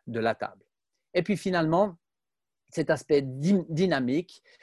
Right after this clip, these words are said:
euh, une remise actuelle peut être liée à un avantage potentiel futur. Je vais pas, euh, euh, aborder la question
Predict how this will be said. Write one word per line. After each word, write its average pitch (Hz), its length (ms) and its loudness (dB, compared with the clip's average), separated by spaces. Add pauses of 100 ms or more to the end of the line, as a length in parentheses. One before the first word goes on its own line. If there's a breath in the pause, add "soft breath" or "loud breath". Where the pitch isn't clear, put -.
(220 soft breath)
euh, 127 260 4
une 170 160 4
remise 190 360 4
actuelle 165 760 -2
peut 156 140 0
être 143 160 0
liée 160 500 2
à 131 80 0
un 131 100 2
avantage 156 580 2
potentiel 139 520 -2
futur. 170 720 -4 (420 soft breath)
Je 120 140 -6
vais 147 120 4
pas, 170 380 2
euh, 131 320 0
euh, 120 360 -4
aborder 156 420 2
la 127 140 -6
question 127 580 -6